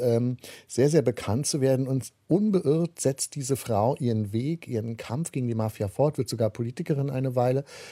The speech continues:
Lokalpolitikerin in Palermo. Und auch im Privatleben macht sie wirklich ihr Ding.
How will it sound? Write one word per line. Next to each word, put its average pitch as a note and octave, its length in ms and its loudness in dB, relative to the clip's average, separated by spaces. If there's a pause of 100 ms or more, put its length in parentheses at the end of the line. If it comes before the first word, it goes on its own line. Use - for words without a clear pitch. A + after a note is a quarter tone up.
(100)
Lokalpolitikerin B2+ 840 -2
in A2+ 80 -6
Palermo. A2 500 2 (220)
Und F3 240 4
auch B2+ 100 2
im D3 80 2
Privatleben B2+ 760 0
macht G2+ 240 -6
sie G#2+ 140 -6
wirklich - 340 -10
ihr D3 200 -8
Ding. C3 420 0